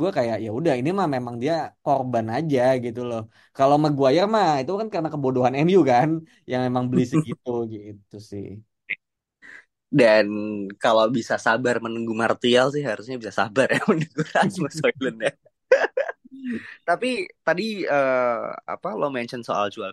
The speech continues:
Speaker 2: beli, soal kebodohan beli, eh, Maguire di angka delapan puluh juta, terus mungkin kita juga bisa dibilang, ya mungkin sedikit overpaid lah dengan Rasmus Højlund gitu kan. Dan di momen ketika kita take ini,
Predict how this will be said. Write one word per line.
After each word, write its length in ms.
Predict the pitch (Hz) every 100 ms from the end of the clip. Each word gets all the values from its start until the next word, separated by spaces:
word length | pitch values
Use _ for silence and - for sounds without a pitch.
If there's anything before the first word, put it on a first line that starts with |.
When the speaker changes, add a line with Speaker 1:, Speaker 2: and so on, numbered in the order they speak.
| -
Speaker 2:
beli, 400 | 151 139 131 127
soal 200 | 113 101
kebodohan 520 | - - 104 98 92 98
beli, 380 | 104 98 92 92 - _ _ _ _
eh, 280 | 104 98 95 98
Maguire 360 | 101 107 98 110
di 80 | 107
angka 320 | 92 92 98 95
delapan 240 | 92 98
puluh 160 | 95 90
juta, 680 | 127 139 - 135 123 120 120
terus 160 | 123 - 107
mungkin 280 | 98 113 113
kita 240 | 92 107 107
juga 400 | 101 107 90 -
bisa 200 | 113 104 107
dibilang, 400 | 104 107 113 127
ya 100 | 135
mungkin 240 | 180 170 190
sedikit 320 | 180 135 - 104
overpaid 360 | - 107 113 101
lah 100 | 92
dengan 280 | 95 98 87
Rasmus 320 | 98 - 101
Højlund 360 | 120 135 135 120
gitu 200 | 104 95
kan. 140 | 95 - - - - _
Dan 340 | 131 117 113 113 113 110 110 131
di 240 | 127 123
momen 240 | 131 135 175
ketika 280 | 175 - 131
kita 360 | - 143 - 123 - -
take 160 | 127 -
ini, 400 | 143 143 185 233